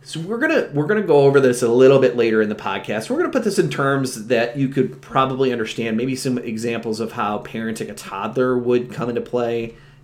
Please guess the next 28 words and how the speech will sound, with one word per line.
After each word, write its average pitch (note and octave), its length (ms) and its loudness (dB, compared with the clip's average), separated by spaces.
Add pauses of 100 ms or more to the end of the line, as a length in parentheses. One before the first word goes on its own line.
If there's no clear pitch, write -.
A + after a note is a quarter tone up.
and, G#2+ 420 -2
uh, F2+ 360 -8
you A#2+ 140 -6
know, G#2+ 260 -4 (300)
how, B2 440 0
how - 120 -2
you C3 160 0
teach - 240 -12
your A2+ 80 -6
children A2 480 -2
lessons, D#3+ 600 -10 (460)
um, G#2 580 -4
especially A#2+ 440 -4
when A#2 100 -4
they A2 140 0
don't G2 260 -6
wanna G#2 140 -8
listen A2 260 -6
to D#3 140 -4
you. F3 180 4
Maybe C3 180 2
they C3+ 160 2
need C#3 180 0
to D3+ 60 -4
learn E3 200 0
the D3 80 0
hard F3 280 2
way, F2 220 -10